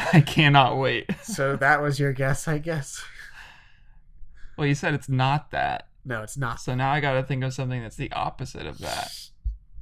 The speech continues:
Speaker 1: I don't know. What is it?
Speaker 2: I, I kinda hesitated to add this recently, but I think it was the right thing to do.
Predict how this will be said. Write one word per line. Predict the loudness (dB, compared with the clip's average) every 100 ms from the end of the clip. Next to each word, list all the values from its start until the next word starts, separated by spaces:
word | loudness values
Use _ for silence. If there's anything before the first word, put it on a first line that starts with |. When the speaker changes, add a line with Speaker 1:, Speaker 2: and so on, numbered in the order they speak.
| -8 -8 -12 -18 -18 -18 -16 -18 -20 -20 -20 _ -20 -20 -20 -20 -20 -20 -20 -20 _ _ _ -20 -20 _ 0
Speaker 1:
I | 0
don't | 0
know. | -4 -6 -4
What | -4
is | -4
it? | -8 -14 -18 -20 -20 -20 -20 _ -20 _ _ _ _ _ _ _ -20 -20 -20 -20 -20 -20 -20 -4
Speaker 2:
I, | 2 2 2 0 -4 -8 -20 -4
I | -4
kinda | 2 2 2
hesitated | 2 0 -2 -4 -4 -4 -6 -10 -14
to | -8 0
add | 0 0
this | -2 -4 -4 -14 -18 -14
recently, | -8 -6 -6 -8 -10 -20 -20 -20 -20 -20 -20 -20 -20 -20 -20 -20 -20 -20 -20 -8
but | -2 0
I |
think | 2 2
it | 2
was | 0
the | 2
right | 0 0
thing | -2 -2
to | -2
do. | -4 -8